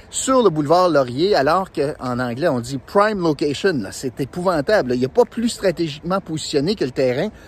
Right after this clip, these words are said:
de stationnement à ciel ouvert. Regarde ça. Puis nous autres, on accepte ça à Gatineau. Ça nous fait rien de laisser mourir ça, puis laisser... Euh, laisser, euh, inexploiter ce terrain-là. La bonne nouvelle, c'est le groupe Virgile vient d'acheter donc l'ensemble du, du terrain.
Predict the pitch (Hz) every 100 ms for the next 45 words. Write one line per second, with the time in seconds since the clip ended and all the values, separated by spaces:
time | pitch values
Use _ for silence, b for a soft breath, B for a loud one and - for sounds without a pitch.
0 | B 196 202 233 220 220 214 294 294 -
1 | 202 190 143 131 131 254 - - 135 B
2 | B B 196 202 311 392 180 240 - 208
3 | - 254 247 151 - - 120 165 B B
4 | - 247 311 - 208 156 185 196 165 -
5 | 196 156 139 120 - 165 196 - 135 156
6 | - 214 202 143 123 113 147 - 233 233
7 | 175 123 117 - - - - - - 214
8 | 220 214 - 160 131 196 202 - 135 107
9 | 101 - - 113 127 269 359 156 131 196
10 | B B B B - 240 202 403 269 165
11 | 131 165 226 220 110 139 220 165 127 -
12 | 175 170 143 - - 151 143 - - 143
13 | 170 165 214 214 185 139 135 123 113 117
14 | - 156 127 156